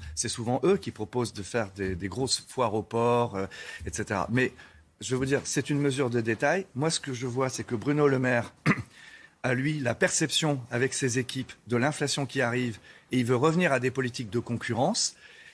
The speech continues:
et que tout le groupe politique, euh,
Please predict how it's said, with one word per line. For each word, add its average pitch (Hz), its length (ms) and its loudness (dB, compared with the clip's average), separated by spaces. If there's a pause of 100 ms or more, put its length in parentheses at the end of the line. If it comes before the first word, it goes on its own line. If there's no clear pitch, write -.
(120)
et 110 60 -8
que 156 420 2 (280)
tout 170 140 -2
le 143 60 0
groupe 131 260 -4
politique, 135 640 0 (240)
euh, 120 160 2